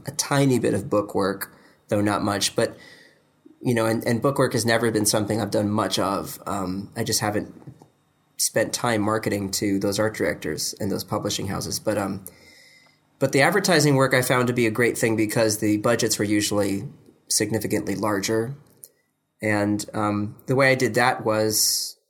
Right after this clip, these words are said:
by first working for the company that, that I quit, my, you know, I left on good terms and I continued to work with them on some projects, and then slowly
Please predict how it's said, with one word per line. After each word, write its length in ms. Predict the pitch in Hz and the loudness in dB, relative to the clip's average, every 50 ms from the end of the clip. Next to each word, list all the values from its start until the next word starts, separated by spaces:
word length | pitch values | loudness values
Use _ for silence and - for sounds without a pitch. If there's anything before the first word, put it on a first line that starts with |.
| _ _ - 117 107 | _ _ -10 -4 -2
by 180 | 120 113 110 | 0 0 0
first 340 | 110 - - 160 165 160 - | 0 0 0 0 0 0 0
working 260 | 139 127 - 127 117 | 0 0 0 -2 -2
for 100 | - 127 | -2 -2
the 80 | 117 110 | -2 -2
company 400 | 110 - 117 107 110 107 107 107 | -2 -2 -2 -2 0 0 2 2
that, 220 | 101 101 95 - - - - | 2 0 -2 -2 -8 -16 -8
that 280 | - 120 104 101 - - | -4 -2 0 0 0 -2
I 200 | 107 101 101 101 | -2 -2 -2 -2
quit, 440 | 98 98 - - 151 143 117 - - | -4 -6 -2 0 2 2 0 0 -2
my, 220 | 117 110 101 - - - - - - - | -4 -4 -4 -4 -8 -8 -8 -6 -4 -2
you 100 | - 113 | -2 0
know, 180 | 101 92 92 | 0 0 -2
I 160 | 92 107 110 - - - - - - - | -2 -4 -4 -6 -10 -20 -20 -10 -4 -2
left 200 | 127 120 - - | -2 0 0 0
on 120 | 110 107 | -2 0
good 180 | 107 - - 110 | 0 -2 -2 -2
terms 380 | - 113 107 113 127 131 123 | 0 0 0 2 0 0 0
and 100 | 113 104 | 0 0
I 200 | 101 101 104 110 - - - - - _ _ _ - | -2 -2 -4 -6 -10 -16 -20 -20 -20 _ _ _ -8
continued 400 | - 117 110 - 120 110 107 104 | -6 -4 -2 -2 0 0 0 0
to 80 | 107 107 | 2 2
work 200 | 104 107 107 107 | 2 0 0 -2
with 100 | 110 101 | -2 -2
them 180 | 107 107 107 104 | 0 0 0 0
on 120 | 104 104 | 0 -2
some 140 | - 101 95 | -2 -4 -2
projects, 440 | - 107 101 101 107 110 110 - - | -2 -2 0 0 0 0 0 0 0
and 140 | 110 110 | 0 2
then 340 | 110 107 107 104 104 104 104 - - - - - _ _ _ _ _ _ _ _ _ _ _ _ | 2 2 2 2 0 -2 -4 -10 -18 -20 -20 -20 _ _ _ _ _ _ _ _ _ _ _ _
slowly 800 | - - - - 135 131 120 120 117 117 117 113 113 110 110 107 | -2 0 2 2 4 4 4 4 4 4 4 4 4 2 2 0